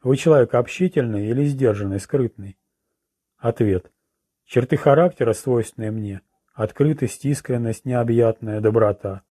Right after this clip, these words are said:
А замкнутость, отчужденность, напускное, под влиянием окружающей неблагоприятной агрессивной среды.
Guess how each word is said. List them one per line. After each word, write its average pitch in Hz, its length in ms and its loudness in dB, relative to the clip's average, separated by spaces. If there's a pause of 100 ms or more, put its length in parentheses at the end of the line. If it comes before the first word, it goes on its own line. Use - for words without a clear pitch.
(160)
А 107 200 6
замкнутость, 131 760 0
отчужденность, 120 1000 -2
напускное, 113 800 -4 (180)
под 117 160 -2
влиянием 123 540 4
окружающей 117 640 0
неблагоприятной 110 800 -2
агрессивной 101 580 -4
среды. 98 480 -6